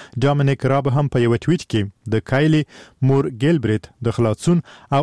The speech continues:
استرالیا ته د هغې د ستنېدو هرکلی کړی دی. د روسیې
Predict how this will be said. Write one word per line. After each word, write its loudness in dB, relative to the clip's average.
استرالیا 0
ته 0
د -
هغې 0
د 2
ستنېدو 2
هرکلی -2
کړی 0
دی. 2
د 2
روسیې 2